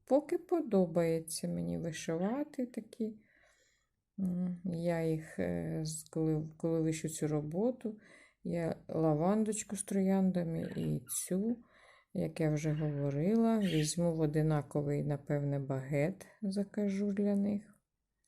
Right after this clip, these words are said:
Ну, а так, поки все. На цьому буду закінчувати це відео.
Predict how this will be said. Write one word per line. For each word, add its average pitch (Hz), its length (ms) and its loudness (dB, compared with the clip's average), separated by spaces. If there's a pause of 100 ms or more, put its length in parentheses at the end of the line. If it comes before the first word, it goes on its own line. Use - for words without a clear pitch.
(920)
Ну, 277 180 0 (140)
а 302 40 2
так, 269 320 -2 (100)
поки 240 400 -2
все. 214 720 2 (2000)
На 190 140 2
цьому 190 420 6
буду 180 340 0
закінчувати 175 1000 0
це 254 280 0
відео. 269 640 2